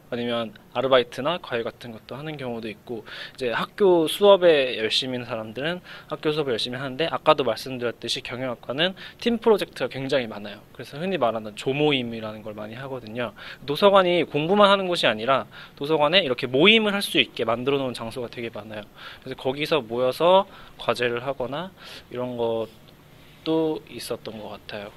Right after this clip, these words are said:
그리고 방학 때는 이제 계절학기 수업을 듣는 경우도 있고, 그렇지 않으면 여행 가는 사람들도 있고, 돈 모았다, 학기 중에 아르바이트 열심히 해서 돈 모아서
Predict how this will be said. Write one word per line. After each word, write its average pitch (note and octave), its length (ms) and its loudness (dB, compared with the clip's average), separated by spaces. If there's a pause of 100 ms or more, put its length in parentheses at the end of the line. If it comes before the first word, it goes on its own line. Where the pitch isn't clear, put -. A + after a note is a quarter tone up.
(480)
그리고 B2+ 640 -2
방학 D#3 520 2
때는 E3+ 640 0 (440)
이제 A#2+ 400 -6 (220)
계절학기 F#3+ 500 2
수업을 C3 720 -2
듣는 B2 300 -8
경우도 A#2+ 340 -8
있고, A#2 500 -4 (460)
그렇지 C3+ 360 -10
않으면 C3 520 -6 (180)
여행 C3 300 2
가는 A2+ 240 -10
사람들도 A2+ 460 -12
있고, B2 200 -12
돈 D3 220 -6
모았다, G#2 420 -6
학기 - 300 -4
중에 D3 140 -4
아르바이트 A2+ 480 -6
열심히 A#2+ 240 -10
해서 E3 240 -6 (240)
돈 A#2+ 160 -12
모아서 C#3+ 420 -2